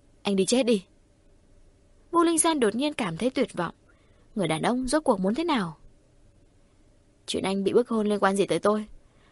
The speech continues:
Còn mẹ nó chứ, tôi bị anh ăn đến không còn một mống rồi.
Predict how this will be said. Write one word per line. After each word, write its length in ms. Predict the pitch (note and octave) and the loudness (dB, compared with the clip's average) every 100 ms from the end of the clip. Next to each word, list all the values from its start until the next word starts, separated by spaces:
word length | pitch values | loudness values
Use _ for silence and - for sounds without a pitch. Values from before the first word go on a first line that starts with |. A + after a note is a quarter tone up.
| _ - | _ -20
Còn 160 | - - | -12 -8
mẹ 160 | F3+ F#3+ | -6 -4
nó 120 | G#3 | -2
chứ, 180 | C4 C4 - _ - - - _ | -2 -4 -10 _ -20 -20 -20 _
tôi 120 | A#3+ | -2
bị 100 | F#3+ | 0
anh 120 | F3+ | 0
ăn 140 | F#3+ F#3+ | -2 -2
đến 140 | F#3 | -2
không 160 | - G#3+ | -2 0
còn 180 | G3+ F3+ | 0 2
một 100 | F3 | 2
mống 240 | F3+ A3 | 2 2
rồi. 180 | B3 | 0